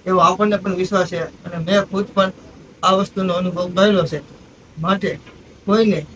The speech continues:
પણ સાંધા નીકળે અથવા ગુમડા થાય તો દાદાનું એકવાર નામ લઈ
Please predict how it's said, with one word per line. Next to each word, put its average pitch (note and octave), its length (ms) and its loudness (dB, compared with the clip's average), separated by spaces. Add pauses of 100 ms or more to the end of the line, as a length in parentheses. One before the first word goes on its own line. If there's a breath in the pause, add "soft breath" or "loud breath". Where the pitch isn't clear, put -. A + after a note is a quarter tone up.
(360)
પણ F3 140 -4
સાંધા G3 440 0
નીકળે G3+ 340 2
અથવા F3 400 -6
ગુમડા G3+ 340 2
થાય F3+ 360 0 (640)
તો E3+ 80 -10
દાદાનું F#3+ 440 0
એકવાર G3 360 0 (800)
નામ G3 280 4
લઈ G3+ 340 4